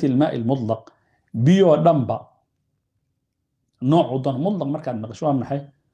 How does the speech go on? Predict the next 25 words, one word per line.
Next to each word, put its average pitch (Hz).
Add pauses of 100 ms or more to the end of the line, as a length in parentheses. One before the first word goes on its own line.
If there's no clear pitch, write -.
(500)
Quyuud 151
ma 120
laha. - (680)
Biyaha 147
laakiin 123
waanu 180
iman 160
doonaa. 110
Biyaha 151
hadda 139
ka -
hadlayna. - (920)
Waa 110
biyo 135
isa-, 160
biyo, 151
biyo 156
ah - (100)
oo 113
daysan 127
ah. - (1040)
Waxaa 147
asal 208
u 190
ah 123